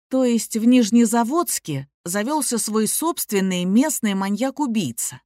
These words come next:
по сравнению с которым Чикатило просто жалкий первоклашка, а витебский маньяк — тургеневская барышня. В связи с этими слухами жители не отпускают своих детей в школу, многие женщины перестали ходить на работу, а продажа крепких спиртных напитков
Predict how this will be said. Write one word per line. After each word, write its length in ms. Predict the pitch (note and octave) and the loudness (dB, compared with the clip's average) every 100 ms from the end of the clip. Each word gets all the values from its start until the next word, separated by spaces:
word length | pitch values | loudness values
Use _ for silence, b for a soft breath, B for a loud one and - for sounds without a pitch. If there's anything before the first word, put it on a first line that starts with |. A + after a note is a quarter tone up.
| _ | _
по 80 | F#3+ | -6
сравнению 560 | F#3+ F#3+ G3+ F#3+ F#3 F#3 | 0 2 2 2 2 -2
с 60 | |
которым 420 | - G3+ C#4 A3 | -2 -2 0 0
Чикатило 560 | C4 G#3 G3 - D4 A#3+ | 0 -2 -2 -4 -2 -2
просто 340 | G#3+ A3+ - | -2 -4 -4
жалкий 360 | G#3+ C#4 C#4+ C#4 | -2 -2 -2 -6
первоклашка, 760 | C#4+ C4+ C#4+ C#4+ F#3 - - B2 B B _ | -6 -4 -4 -2 -4 -2 -6 -8 B B _
а 140 | G3 | 0
витебский 580 | A3 B3 F3+ - - F#3+ | 2 0 0 -4 -4 0
маньяк — 560 | F#3 F#3 G#3 D4+ F4 - B B | 0 2 2 2 -2 -8 B B
тургеневская 720 | A3 F#3+ G#3+ B3 A#3 - G#3+ | -2 0 2 2 0 0 -2
барышня. 580 | F3+ B2+ A#2 - - B2+ _ _ _ _ _ _ _ - | -2 -2 -4 -8 -10 -14 _ _ _ _ _ _ _ -10
В 60 | |
связи 280 | - B3 D#4+ | -2 0 0
с 120 | F4 | -2
этими 260 | C4+ B3 G3+ | -2 -2 -2
слухами 640 | E3+ A3 B3+ B3+ A3+ A3+ B B - | -2 -4 -2 0 0 0 B B -6
жители 440 | F#3 E4 D#4 C4 | 0 0 2 2
не 140 | A#3 G#3 | 2 2
отпускают 600 | G3 G#3+ - C4+ C4+ G#3 | -2 -6 -4 -2 -2 -2
своих 360 | F#3 F#3 F3 | -2 0 0
детей 340 | D3+ E3+ D#3+ C#3+ | -2 -2 -2 -4
в 40 | |
школу, 520 | - - A#3+ C4+ C4 B B - | -6 -4 -2 0 -2 B B -2
многие 400 | G#3 C4+ G3 F#3 | 2 2 4 2
женщины 480 | F3+ F3+ D3+ E3 D#3+ | 2 0 0 -2 -2
перестали 520 | E3+ F3+ - D#3+ D3 | -2 -2 -2 -2 -2
ходить 360 | D#3 D#3+ D#3+ | -2 -2 -4
на 100 | - | -2
работу, 460 | D#3 E3 A3+ E4 C4 | -2 -2 -2 -2 -2
а 120 | - | -2
продажа 480 | G#3+ A3 A3 G#3+ F#3 | 0 0 2 2 0
крепких 460 | F#3+ G3+ F3+ - E3 | -2 -4 -4 -4 -8
спиртных 500 | - F#3+ - F3+ D#3 | -4 -6 -4 -6 -4
напитков 680 | F#3 F#3+ D#4+ F4+ - D#3 - | -6 -2 -2 -2 -2 -2 -4